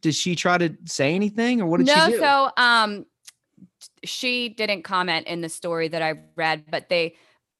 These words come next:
Speaker 2: her people were like, "Miley's used to controversy. It doesn't really faze her if people are
Speaker 1: Yeah.
Speaker 2: upset about her tweets." <laughs>
Speaker 1: That's what I'm talking about.
Speaker 2: Yeah. <laughs>
Speaker 1: That's what I'm talking about.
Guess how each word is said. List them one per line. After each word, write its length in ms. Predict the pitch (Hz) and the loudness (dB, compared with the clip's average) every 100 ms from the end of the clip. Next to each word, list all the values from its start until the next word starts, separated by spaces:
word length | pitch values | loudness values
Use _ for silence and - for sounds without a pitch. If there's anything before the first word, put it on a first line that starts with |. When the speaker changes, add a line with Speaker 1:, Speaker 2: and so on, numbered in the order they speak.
| _ - | _ -14
Speaker 2:
her 360 | 160 156 147 _ _ _ | -6 -6 -6 _ _ _
people 420 | - 165 - 147 | -14 -12 -8 -6
were 100 | 156 | -2
like, 200 | 156 156 _ - | -2 -2 _ -2
"Miley's 360 | 277 277 233 | 0 0 -2
used 200 | 175 160 | -6 -8
to 60 | 180 | -8
controversy. 540 | 175 160 170 165 175 | -6 -4 -4 -6 -6
It 180 | 165 - | -10 -6
doesn't 240 | 175 165 151 | -6 -6 -6
really 180 | 156 | -8
faze 260 | 156 156 151 | -6 -8 -6
her 100 | 151 | -8
if 140 | 139 | -10
people 220 | 143 123 135 | -12 -8 -4
are 80 | |
Speaker 1:
Yeah. 60 | 127 | -4
Speaker 2:
upset 240 | 107 151 | -4 -6
about 260 | 135 135 143 | -4 -4 -4
her 120 | 156 | -8
tweets." 380 | 139 104 - - - | -14 -14 -14 -14 -10
<laughs> 440 | 359 - - - | -10 -10 -20 -4
Speaker 1:
That's 220 | 381 - | -4 -2
what 80 | 135 | -2
I'm 120 | 131 | -2
talking 380 | 127 131 113 110 | 0 -2 -2 -4
about. 340 | 107 107 107 113 | -6 -6 -6 -4
Speaker 2:
Yeah. 160 | 226 - 277 - | -2 -2 -4 -2
<laughs> 80 | 320 - - - _ _ - | -2 -2 -10 -10 _ _ -16
Speaker 1:
That's 180 | 156 - | -14 -8
what 100 | 139 | -4
I'm 160 | 123 | -4
talking 340 | 117 107 104 104 | -4 -8 -8 -8
about. 360 | 104 104 107 | -8 -8 -10